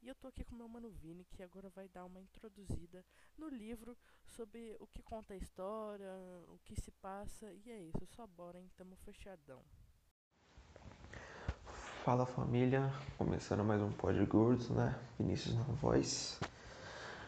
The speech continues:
Speaker 2: Como o meu mano Gustavo já havia falado, né? Hoje a gente vai falar um pouco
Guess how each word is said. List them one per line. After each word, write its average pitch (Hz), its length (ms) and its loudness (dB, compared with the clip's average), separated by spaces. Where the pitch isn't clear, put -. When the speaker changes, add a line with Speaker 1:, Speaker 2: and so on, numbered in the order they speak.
Speaker 2:
Como 123 600 6
o 123 80 2
meu 117 100 10
mano 113 300 8
Gustavo 117 340 6
já 120 120 10
havia 120 240 10
falado, 147 600 8
né? 143 200 6
Hoje 120 240 4
a 117 60 4
gente 113 160 2
vai 117 100 8
falar 113 240 6
um 113 100 4
pouco 110 680 6